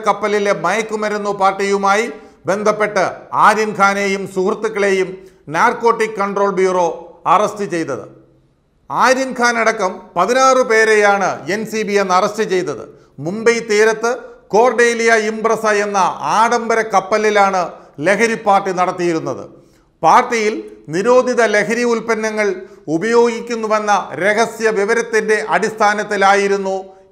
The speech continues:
എൻ സി ബിയുടെ പരിശോധന. എന്താണെങ്കിലും ആര്യൻ ഖാൻ ഇപ്പോഴും ജയിലിൽ തന്നെയാണ്.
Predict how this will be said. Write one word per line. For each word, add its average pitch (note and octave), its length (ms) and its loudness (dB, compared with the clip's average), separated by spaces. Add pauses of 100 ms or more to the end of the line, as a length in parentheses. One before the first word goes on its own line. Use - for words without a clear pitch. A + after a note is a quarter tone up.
(160)
എൻ G#3+ 80 -2 (100)
സി G#3 200 -4
ബിയുടെ F3+ 360 0
പരിശോധന. E3 460 -2 (1800)
എന്താണെങ്കിലും G#3 580 0 (600)
ആര്യൻ A3 340 2
ഖാൻ G3 180 4 (480)
ഇപ്പോഴും G#3 420 0 (120)
ജയിലിൽ F#3 380 0
തന്നെയാണ്. C#3+ 440 -4